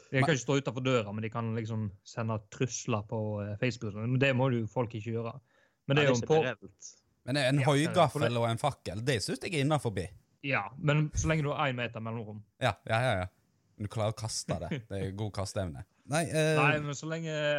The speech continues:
Speaker 1: altså det, det er jo en, det er jo rett og slett en kaktus til hun som hadde festen,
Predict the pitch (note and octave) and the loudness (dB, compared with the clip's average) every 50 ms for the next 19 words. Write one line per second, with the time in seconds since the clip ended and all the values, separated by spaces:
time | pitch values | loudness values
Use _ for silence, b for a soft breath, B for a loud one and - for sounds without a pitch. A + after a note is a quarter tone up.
0 | C3+ C3+ C3+ C3+ D#3 C#3+ C3+ D3 D3+ D#3+ D#3 D3+ C#3+ D#3+ D#3+ C#3+ B2 A#2 A#2 A2+ | 0 -2 -4 -6 -6 -6 -4 -2 0 0 0 2 2 4 4 4 4 2 0 -2
1 | A2+ C3 C3 D3+ C#3+ B2 A2+ A2+ A2+ A2+ - - C#3+ D3 C3 C3 A#2 A2 - C3+ | -4 0 2 2 2 2 2 0 -2 -4 -4 -4 -6 -4 -4 -4 -6 -2 0 0
2 | C3 - - - A2 G#2+ - - - A2+ G#2+ G#2 G#2 G#2 - - B2 A2+ G2+ - | -2 -2 -4 -8 -10 -10 -10 -8 -8 -6 -4 -4 -6 -6 -6 -6 -6 -4 -4 -4
3 | - A2 A2 G#2+ G#2+ - - A2+ A#2 - - - - A#2+ C#3+ E3+ F3+ | -4 -4 -4 -4 -2 -2 -2 -4 -4 -6 -12 -10 -6 -4 -2 -2 -2